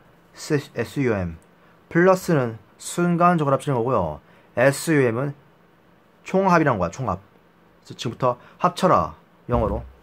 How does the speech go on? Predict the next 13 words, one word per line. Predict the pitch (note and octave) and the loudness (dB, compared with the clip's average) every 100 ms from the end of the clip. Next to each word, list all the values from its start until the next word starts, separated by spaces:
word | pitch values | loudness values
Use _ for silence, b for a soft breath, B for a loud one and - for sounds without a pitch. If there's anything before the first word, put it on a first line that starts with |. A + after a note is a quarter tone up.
| _ _ _ | _ _ _
sum. | - G3+ B2+ F2 - _ _ _ _ _ _ _ b b - | 2 4 4 0 -20 _ _ _ _ _ _ _ b b -16
sum | - - F#3+ E3 | -12 2 4 6
하시오. | D3+ - C#3+ C#3+ A#2+ A2 G#2 G2+ G2+ | 2 0 -2 0 0 0 -4 -6 -10
이걸 | A2+ | -10
sum. | A2+ - - E3 B2+ F#2 F2+ - _ _ b b b _ | -12 -14 -6 -2 -2 -4 -10 -16 _ _ b b b _
에스유 | A#2+ C#3 - - C#3+ A#2+ A#2 | 2 2 0 -4 -2 -2 -2
엠. | A2+ F#2 F2 b b | -4 -6 -8 b b
자, | - A2+ A#2+ _ _ _ | -4 -2 -2 _ _ _
에스유 | A#2 C3+ D3 D3 - - - - E3 E3+ F3+ F#3 F#3 F3+ E3+ D#3+ D3+ C#3+ - - B2 C3+ C3+ C#3 C3+ C3 B2 A#2 A2+ A2 A2 | -2 0 -2 -6 -12 -14 -14 -4 -2 0 0 -2 -2 0 0 0 0 -2 -4 -10 -6 -4 -2 -2 -4 -4 -4 -4 -2 -4 -4
엠 | A2 G#2+ G#2 G2+ G2 F#2+ F#2+ | -6 -8 -8 -8 -6 -8 -8
이렇게 | G#2+ A2+ A2 | -8 -8 -8
하는 | F#2 | -8
겁니다. | F2 F2 F2 E2+ | -8 -10 -10 -10